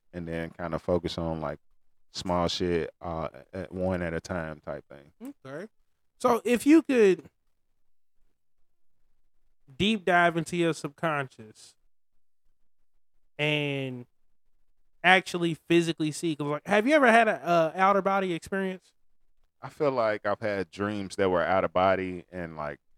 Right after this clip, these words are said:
Speaker 1: I could see shit happening, but you can't tell if that's an out of body experience or a dream
Speaker 2: Nah, I, I think
Speaker 1: type
Speaker 2: that's
Speaker 1: shit.
Speaker 2: astral projection.
Speaker 1: Yeah.
Speaker 2: Well,
Speaker 1: Yeah.
Speaker 2: oh, well,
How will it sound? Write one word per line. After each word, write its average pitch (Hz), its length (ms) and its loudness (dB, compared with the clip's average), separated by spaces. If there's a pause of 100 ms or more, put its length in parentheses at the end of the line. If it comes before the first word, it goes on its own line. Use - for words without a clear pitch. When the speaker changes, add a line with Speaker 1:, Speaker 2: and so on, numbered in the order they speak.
Speaker 1:
I 87 80 -10
could 82 160 -16
see 85 260 -10
shit 73 280 -8
happening, 80 560 -6 (280)
but - 200 -8
you 90 60 -12
can't 87 260 -8
tell 87 200 -2
if 85 60 -2
that's 82 180 -2
an 78 80 -4
out 82 180 -2
of 82 80 -2
body 85 260 0
experience 85 600 -8
or 76 140 2
a 67 60 -2
dream 85 400 -8 (420)
Speaker 2:
Nah, 180 100 -6
I, 165 280 -6
I 180 100 -6
think - 40 -8 (100)
Speaker 1:
type 185 40 0
Speaker 2:
that's 170 160 -2
Speaker 1:
shit. 165 100 0
Speaker 2:
astral 160 380 0
projection. 127 480 -10 (440)
Speaker 1:
Yeah. - 60 -20 (460)
Speaker 2:
Well, 185 160 8
Speaker 1:
Yeah. 180 120 0
Speaker 2:
oh, 202 100 12
well, 185 360 8